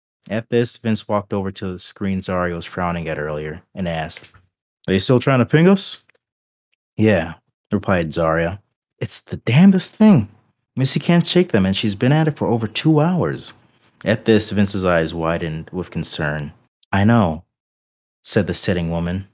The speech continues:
"Jen's in there with her, but she won't last at this rate. We gotta take our chances and run, but she won't give up. Can you guys help Jen get her out of there?"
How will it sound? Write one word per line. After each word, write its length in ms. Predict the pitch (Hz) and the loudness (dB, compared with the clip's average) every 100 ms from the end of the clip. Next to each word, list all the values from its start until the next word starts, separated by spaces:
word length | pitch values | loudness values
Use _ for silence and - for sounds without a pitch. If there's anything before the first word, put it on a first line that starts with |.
| _ _ - | _ _ -2
"Jen's 320 | 117 117 120 | 2 2 4
in 160 | 117 | 4
there 340 | 104 90 95 117 _ _ - | 6 4 0 -2 _ _ -8
with 200 | 101 - | -8 -6
her, 340 | 92 90 95 - | -6 -6 -8 -10
but 120 | - 95 | -8 -8
she 160 | - | -4
won't 360 | 104 110 110 - | 2 2 0 -2
last 260 | 98 95 | -2 -2
at 120 | 85 78 | -6 -6
this 220 | 73 - | -8 -4
rate. 280 | 80 76 - _ _ _ _ | -4 -6 -10 _ _ _ _
We 80 | - | 0
gotta 180 | 113 117 | 2 2
take 180 | - 117 | 0 0
our 80 | 101 | 2
chances 460 | - 104 101 95 | 2 2 2 -2
and 140 | 90 95 | -2 2
run, 220 | 101 90 | 2 2
but 120 | 90 | -2
she 140 | - | 0
won't 220 | 113 120 117 | 4 2 2
give 160 | 98 | 2
up. 300 | 113 92 - _ _ _ _ _ _ _ - | 4 2 0 _ _ _ _ _ _ _ -2
Can 180 | 131 | 4
you 40 | 135 | 6
guys 440 | 139 147 135 - _ - | 6 6 4 0 _ -2
help 260 | 117 123 | 0 0
Jen 320 | 113 120 123 - - | 2 2 2 -4 -4
get 120 | 120 | 0
her 80 | 117 | 2
out 140 | 107 | 4
of 80 | 117 | 4
there?" 240 | 131 147 | 4 2